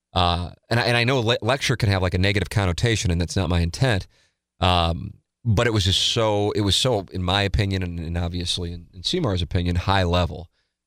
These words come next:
and in depth. And we got into it all. I, I, I don't think there was a stone left unturned from his major elections, which included major defeats,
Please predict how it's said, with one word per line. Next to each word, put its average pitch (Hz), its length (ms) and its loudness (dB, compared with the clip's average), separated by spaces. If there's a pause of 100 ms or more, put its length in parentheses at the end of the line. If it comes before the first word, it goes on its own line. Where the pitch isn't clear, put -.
(140)
and 87 240 2
in 98 220 0
depth. 92 300 0
And 98 100 0
we 147 120 2
got 147 220 2
into 117 380 -2
it 82 80 0
all. 87 300 -4 (160)
I, 85 220 2
I, 85 100 0
I 92 80 2
don't 101 160 0
think 98 160 0
there 95 80 2
was 82 120 0
a 80 40 0
stone 101 420 0
left 95 240 0
unturned 95 580 0
from 87 140 -2
his 82 300 0 (260)
major 101 640 2
elections, 95 520 0
which 90 140 -2
included 90 480 -2
major 82 340 2
defeats, 110 640 -2